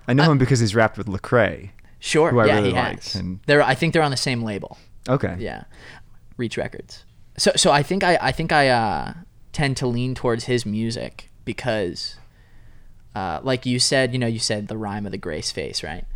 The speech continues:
Speaker 1: Mm-hmm.
Speaker 2: Uh, I think that, uh, that sounds like a funny slogan, Grace Face. Anyway,
Speaker 1: Gra-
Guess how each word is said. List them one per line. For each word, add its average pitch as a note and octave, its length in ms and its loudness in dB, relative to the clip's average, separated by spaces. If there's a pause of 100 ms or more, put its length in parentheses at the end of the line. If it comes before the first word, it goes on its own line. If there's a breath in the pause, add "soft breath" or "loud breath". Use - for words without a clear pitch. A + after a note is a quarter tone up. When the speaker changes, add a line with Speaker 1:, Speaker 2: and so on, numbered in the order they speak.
(120 soft breath)
Speaker 1:
Mm-hmm. G#2+ 320 0
Speaker 2:
Uh, A2 320 0
I B2+ 80 2
think C#3 360 -2
that, A#2 440 0
uh, G2+ 440 -4 (720)
that - 140 -10
sounds B2 180 -4
like A#2 120 -8
a A2+ 60 -6
funny G2+ 260 -10
slogan, - 440 -12
Grace - 240 -12
Face. - 240 -14 (120)
Anyway, A#2+ 340 2 (180)
Speaker 1:
Gra- C#3 540 4